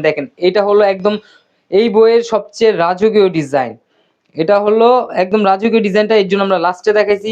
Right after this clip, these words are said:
তো ভিডিওটা স্কিপ না করে পুরোটাই দেখবেন, খুবই সুন্দর ডিজাইন। ব্যাক সাইডটাও দেখা দিচ্ছি, অনেক সুন্দর, অসাধারণ একদম প্রিন্টের মধ্যে। ব্যাক সাইডে থাকবে কিন্তু প্রিন্টের মধ্যে, আর ফ্রন্ট সাইডটা ফুল all over কাজ করা থাকবে। আর এটা থাকবে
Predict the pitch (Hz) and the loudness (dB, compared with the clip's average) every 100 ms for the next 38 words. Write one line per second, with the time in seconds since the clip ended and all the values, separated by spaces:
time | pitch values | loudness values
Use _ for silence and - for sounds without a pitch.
0 | 214 202 180 180 208 202 208 208 - 220 | -2 0 0 0 0 2 0 0 -4 -2
1 | 220 220 214 208 214 208 196 180 151 127 | 0 2 0 2 2 2 0 -2 -2 -6
2 | - _ _ _ - 220 226 240 226 226 | -6 _ _ _ -2 -2 0 0 2 2
3 | 214 196 185 165 165 175 214 202 214 202 | 2 0 0 0 -2 0 -2 0 0 2
4 | 202 208 185 190 208 165 190 208 208 - | 0 0 -4 -4 -2 0 0 -2 -4 -6
5 | 208 208 202 180 180 202 208 214 196 190 | 0 2 2 0 -2 -2 0 0 -2 -2
6 | 208 196 202 208 208 208 202 208 233 - | -4 -2 -4 -2 0 0 0 -2 -4 -6
7 | _ _ _ - 202 208 233 240 240 233 | _ _ _ -4 -2 0 -2 -2 -2 0
8 | 240 233 226 214 208 202 185 143 127 - | 0 2 0 0 0 0 -2 -4 -12 -16
9 | _ _ - - 196 202 208 214 214 214 | _ _ -6 -4 0 -2 -2 -2 -2 2
10 | 202 190 196 202 196 196 208 208 202 220 | 2 2 0 0 -2 0 0 2 0 -2
11 | 196 170 175 196 202 208 | 0 -2 0 -2 -2 0